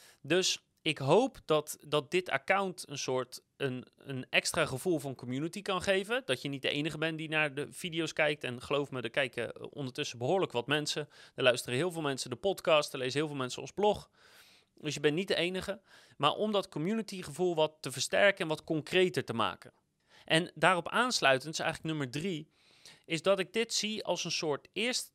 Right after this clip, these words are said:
test van, moeten we vanuit klikproces een online leeromgeving gaan maken? Dus moeten we, eh, online cursussen gaan maken? Moeten we, eh, live, eh, vraag- en antwoordsessies gaan doen? Moeten we misschien een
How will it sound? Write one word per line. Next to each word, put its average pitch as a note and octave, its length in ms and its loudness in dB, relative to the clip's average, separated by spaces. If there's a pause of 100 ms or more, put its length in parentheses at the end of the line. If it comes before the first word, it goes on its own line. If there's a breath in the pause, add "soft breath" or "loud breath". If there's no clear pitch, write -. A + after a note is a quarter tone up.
test - 420 0
van, E3 400 -2 (420 soft breath)
moeten F#3+ 360 -2
we A3 100 2
vanuit D#3+ 320 -4
klikproces G3+ 800 -2
een C#3 240 -4
online E3 760 2
leeromgeving C#3 1200 0
gaan B2 140 -2
maken? A#2 380 -4 (300)
Dus C3+ 260 -6
moeten F#3+ 340 -4
we, D3 300 2 (340 soft breath)
eh, B2+ 240 0
online D3+ 360 0
cursussen F3+ 500 2
gaan C3 140 -2
maken? A#2 380 -6
Moeten D3+ 280 -8
we, C3 280 4 (340 loud breath)
eh, B2+ 280 2
live, D3 640 4
eh, C3+ 160 4
vraag- D3 360 0
en D3 80 -4
antwoordsessies - 760 -2
gaan B2 160 -2
doen? A2+ 260 -6
Moeten C#3+ 360 -6
we C#3 60 -8
misschien C3+ 440 -4
een C3 160 -4